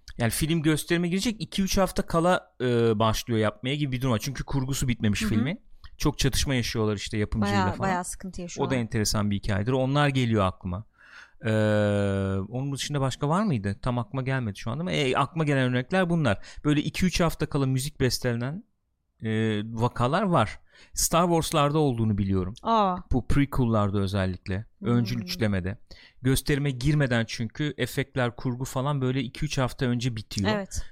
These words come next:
Speaker 1: John Williams tabii ki bestelemeye başlıyor belki
Speaker 2: Başlamıştır,
Speaker 1: orada
Speaker 2: aynen.
Speaker 1: ama, e, kitlenmesi falan son iki hafta, üç
Speaker 2: Hele de
Speaker 1: haftayı
Speaker 2: John
Speaker 1: buluyor.
Speaker 2: Williams tarzı müzik yapıyorsan hani sahnenin yükselişine, inişine göre
Speaker 1: Hı hı.
Speaker 2: tempoya ayarlayan müzikleri var
Speaker 1: Hı hı.
Speaker 2: sonuçta onun. Hani Hans Zimmer'da çok o olmaz.
Speaker 1: Hı hı.
Speaker 2: Daha böyle, e,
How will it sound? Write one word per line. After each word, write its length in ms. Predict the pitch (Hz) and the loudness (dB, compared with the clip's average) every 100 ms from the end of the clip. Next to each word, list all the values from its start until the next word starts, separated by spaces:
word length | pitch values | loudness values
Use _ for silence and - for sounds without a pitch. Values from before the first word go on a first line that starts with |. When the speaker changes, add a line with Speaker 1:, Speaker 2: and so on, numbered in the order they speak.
| - | -4
Speaker 1:
John 160 | 147 | -2
Williams 260 | 147 156 147 | 0 -2 -2
tabii 180 | 165 135 | -2 -2
ki 200 | 127 117 | -2 0
bestelemeye 560 | 120 - 127 120 120 | -2 -2 -2 0 0
başlıyor 300 | 117 117 131 | 0 -2 0
belki 100 | 123 | 0
Speaker 2:
Başlamıştır, 300 | 110 104 104 | 0 0 0
Speaker 1:
orada 160 | 107 185 | 0 0
Speaker 2:
aynen. 120 | 190 | 0
Speaker 1:
ama, 240 | 196 190 - _ - - - | 0 -2 -6 _ -20 -20 -8
e, 180 | 120 117 | -4 -4
kitlenmesi 600 | - - 147 135 135 - | -6 -4 0 0 0 -4
falan 280 | - 131 151 | -4 -4 -2
son 240 | - 139 | -2 -4
iki 200 | 131 - | -2 -2
hafta, 240 | 123 - 117 | -2 -2 -6
üç 140 | 113 123 | -2 0
Speaker 2:
Hele 40 | |
de 20 | 226 | 0
Speaker 1:
haftayı 200 | 214 - | 2 2
Speaker 2:
John 100 | 240 | 2
Speaker 1:
buluyor. 80 | 240 233 | 2 2
Speaker 2:
Williams 160 | 226 | 0
tarzı 280 | - 214 214 | 0 2 0
müzik 260 | 226 208 226 | -2 -2 -2
yapıyorsan 420 | 220 240 226 196 | 0 0 0 -2
hani 260 | 196 190 | -4 -6
sahnenin 420 | 190 202 196 202 208 | -6 -4 -4 -4 -6
yükselişine, 520 | 202 - 202 - 208 | -6 -6 -6 -6 -8
inişine 360 | 202 - 208 202 | -8 -8 -6 -4
göre 380 | 202 202 202 123 | -2 0 0 0
Speaker 1:
Hı 40 | |
hı. 20 | |
Speaker 2:
tempoya 400 | 208 196 196 202 | -2 -2 0 0
ayarlayan 480 | 202 190 190 196 196 | 2 2 0 -2 -4
müzikleri 420 | 190 202 - 202 | -6 -8 -4 -2
var 120 | 190 | 0
Speaker 1:
Hı 20 | - | -2
hı. 40 | |
Speaker 2:
sonuçta 320 | 190 180 - | -6 -10 -10
onun. 100 | 180 | -10
Hani 180 | 185 185 | -10 -8
Hans 220 | 220 214 | -6 -6
Zimmer'da 320 | 226 208 196 | -6 -6 -6
çok 220 | 208 262 262 | -4 -2 2
o 40 | |
olmaz. 480 | 262 247 190 - - 220 - | 4 4 0 -6 -12 -14 -6
Speaker 1:
Hı 60 | 117 | -6
hı. 180 | 123 | -2
Speaker 2:
Daha 340 | 240 240 226 202 | 0 2 2 0
böyle, 240 | 208 190 - 196 | -2 -2 -4 -2
e, 760 | 196 190 190 190 190 185 185 | 0 0 0 0 -2 -2 -6